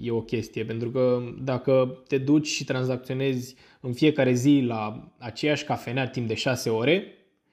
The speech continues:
îți, o să-ți lași supărările sau o să at-, îți, uh,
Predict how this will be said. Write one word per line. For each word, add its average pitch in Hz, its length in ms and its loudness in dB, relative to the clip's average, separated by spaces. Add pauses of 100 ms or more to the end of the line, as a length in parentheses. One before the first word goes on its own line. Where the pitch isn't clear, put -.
(460)
îți, - 240 -8
o 175 100 2
să-ți 151 200 2
lași 180 360 2 (100)
supărările 156 600 0
sau 143 180 0
o 139 40 2
să 135 120 -2
at-, - 240 -4 (500)
îți, 135 240 -8
uh, 127 500 4